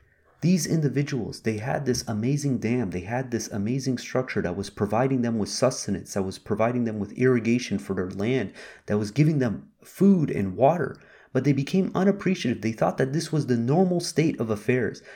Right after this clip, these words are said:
They thought it's not a big deal if God took away their stations, that if they could travel without the security that God placed for them. And because of that, they lost everything. The history of the people of Sheba and their destruction of the Dam of Marib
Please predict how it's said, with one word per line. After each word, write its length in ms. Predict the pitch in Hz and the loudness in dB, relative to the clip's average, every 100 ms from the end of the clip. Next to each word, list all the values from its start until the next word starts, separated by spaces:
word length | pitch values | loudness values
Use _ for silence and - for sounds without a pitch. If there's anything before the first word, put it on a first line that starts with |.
| - | -8
They 100 | - | -2
thought 340 | 117 156 - - | 0 2 0 0
it's 240 | 147 147 | -2 0
not 160 | 170 175 | 0 0
a 40 | |
big 260 | 151 156 127 | 0 0 0
deal 300 | 160 196 202 | 2 4 4
if 120 | 120 | 2
God 280 | - 123 120 | 0 0 0
took 200 | - 131 | 0 0
away 220 | 104 104 | 2 2
their 180 | 101 92 | 2 0
stations, 600 | - 95 90 - - - - - - | 0 -2 -2 -4 -8 -10 -20 -12 0
that 100 | 107 | 0
if 160 | 101 | 2
they 120 | 123 | 2
could 200 | 113 117 | 2 2
travel 480 | - - 131 135 113 | -2 0 2 2 2
without 380 | 101 104 113 113 | 0 4 2 2
the 60 | 117 | -2
security 560 | - 101 - 127 113 | -4 -4 2 2 2
that 220 | 101 76 | -2 -2
God 260 | - 113 - | 0 0 -2
placed 360 | - 135 147 - | 0 0 0 -4
for 160 | 80 | -6
them. 200 | - - - - - - | -4 -8 -12 -20 -20 -6
And 140 | 131 120 | -2 -2
because 320 | 127 - 208 | -2 2 2
of 100 | 165 | 2
that, 180 | 175 - | -2 0
they 120 | 156 | 2
lost 320 | 151 175 - - | 4 2 0 0
everything. 600 | 165 165 - - 151 - _ - - _ | 2 2 0 -4 -8 -14 _ -20 -20 _
The 80 | 139 | 4
history 340 | 135 196 - | 6 2 2
of 100 | 185 | 2
the 80 | 143 | 2
people 320 | 139 180 170 | 0 -2 0
of 80 | 143 | 0
Sheba 440 | - 151 147 139 - | 0 -2 0 -2 -2
and 100 | 120 | -2
their 100 | 107 | -2
destruction 640 | 104 101 - 151 - - | -4 -6 -2 -2 -2 -4
of 140 | 104 | -4
the 80 | 101 | -6
Dam 360 | 98 110 127 120 | -2 0 0 -2
of 80 | 104 | -2
Marib 400 | 101 107 120 | -2 0 -2